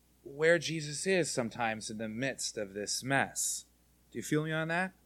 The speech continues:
And yet, all things have become new. Everything has become new. Jesus is with us. I believe this, but how? Where?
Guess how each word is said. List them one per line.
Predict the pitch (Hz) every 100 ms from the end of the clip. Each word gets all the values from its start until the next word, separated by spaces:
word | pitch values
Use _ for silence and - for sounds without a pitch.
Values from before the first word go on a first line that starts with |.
| _ _ _ _ _ _ _ _ _ _ _ _ _ _ _ _ _ _ _ _ 117
And | 127
yet, | 131 175 113 - _
all | 117 143 151
things | 156 139 131 123 - _ _ _ _ _ _ _ _
have | - 143 131 -
become | 135 - 135 120 113 117
new. | 110 95 92
Everything | 151 165 143 131 - 117 104
has | 120 107 -
become | 113 - 123 110
new. | 101 95 92
Jesus | - 160 160 151 139 -
is | 175 185 175 143
with | 123 123
us. | 104 90 - - - - -
I | 135
believe | 123 120 180 180
this, | 98 98
but | - -
how? | - - 196 175 113 - _ _ _ _ _ _ -
Where? | 131 175 190 123 90